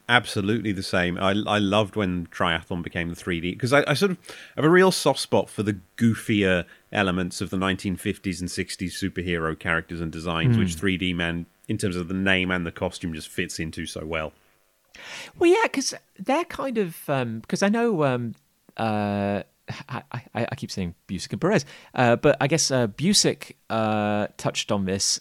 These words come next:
Speaker 2: in, uh, Avengers Forever, where we had the, um, the so-called, like, uh, Lost Avengers, like,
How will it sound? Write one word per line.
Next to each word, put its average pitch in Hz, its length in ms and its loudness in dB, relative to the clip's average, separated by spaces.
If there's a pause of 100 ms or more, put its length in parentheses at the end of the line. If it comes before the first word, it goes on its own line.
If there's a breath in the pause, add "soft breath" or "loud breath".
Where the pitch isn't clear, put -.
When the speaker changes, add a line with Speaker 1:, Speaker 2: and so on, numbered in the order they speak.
(120)
Speaker 2:
in, 107 480 0
uh, 104 220 0
Avengers 110 400 0
Forever, 196 480 0 (160)
where 117 280 2
we 123 140 0
had 117 360 -2 (100)
the, 113 360 0
um, 107 420 0 (300)
the 120 80 -2
so-called, 123 420 2
like, 113 320 0
uh, 107 220 2
Lost 120 580 0
Avengers, 98 720 -2
like, - 380 -10